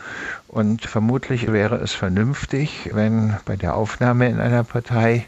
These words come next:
seitens der Mitglieder der Partei den Neumitgliedern <laughs> gesagt wird, ihr müsst aber auch ordentlich Frustrationstoleranz mitbringen, nicht? Äh, Demokratien sind Ordnungen, die sehr viel Frustrationstoleranz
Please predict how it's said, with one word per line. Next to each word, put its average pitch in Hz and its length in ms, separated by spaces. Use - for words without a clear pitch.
seitens 101 680
der 78 180
Mitglieder 131 520
der 127 120
Partei 123 540
den 92 360
Neumitgliedern 113 680
<laughs> 117 60
gesagt 87 400
wird, 110 180
ihr 101 120
müsst 98 320
aber 101 260
auch 92 120
ordentlich 101 540
Frustrationstoleranz 90 1500
mitbringen, - 720
nicht? 117 320
Äh, 104 300
Demokratien 107 1080
sind 104 560
Ordnungen, 120 760
die 98 200
sehr 110 320
viel 117 320
Frustrationstoleranz 98 1800